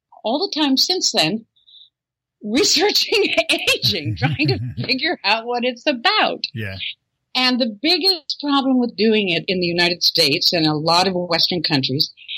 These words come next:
Speaker 1: is that nobody wants to talk about what it really is in the mainstream media. And even a lot of research seems to me to be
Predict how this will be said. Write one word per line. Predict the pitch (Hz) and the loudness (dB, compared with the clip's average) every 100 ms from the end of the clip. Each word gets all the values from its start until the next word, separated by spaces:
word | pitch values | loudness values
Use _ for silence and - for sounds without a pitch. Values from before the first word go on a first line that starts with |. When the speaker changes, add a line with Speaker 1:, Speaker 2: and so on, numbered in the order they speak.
| - - - | -12 -14 -2
Speaker 1:
is | 214 - | 0 0
that | 190 | 0
nobody | 196 208 214 214 | 2 2 2 2
wants | 175 170 | 0 -2
to | - - | -2 -2
talk | 180 - | -4 -4
about | 160 143 | -2 -2
what | 151 147 | -2 -4
it | 143 | -2
really | 147 139 143 135 | 0 0 0 0
is | 131 123 - | 2 2 0
in | 143 131 | 0 0
the | 127 135 - _ _ | 0 -2 -6 _ _
mainstream | 170 160 156 151 139 | 0 2 2 2 2
media. | 135 123 117 - _ _ _ - - - - | 0 -2 -8 -18 _ _ _ -18 -16 -6 0
And | 202 208 | 0 2
even | 233 240 233 | 2 4 4
a | |
lot | 214 190 | 4 0
of | 175 | -2
research | 156 202 - 175 135 | -2 0 2 2 2
seems | - - 139 135 | 0 0 -2 -2
to | - | 0
me | 151 143 135 | 0 0 0
to | - 143 | -4 -4
be | 143 139 | -4 -4